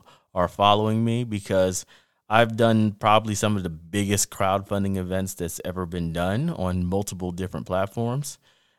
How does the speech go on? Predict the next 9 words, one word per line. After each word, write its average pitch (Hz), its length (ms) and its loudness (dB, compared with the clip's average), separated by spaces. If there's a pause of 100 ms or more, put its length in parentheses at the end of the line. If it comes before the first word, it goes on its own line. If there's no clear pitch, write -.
(160)
And 101 640 0 (220)
we're 120 160 -6
gonna 220 140 2
be 226 100 -2
focusing 156 540 -2
on 123 80 0
that 104 240 0
this 113 180 -2
week, 101 340 -4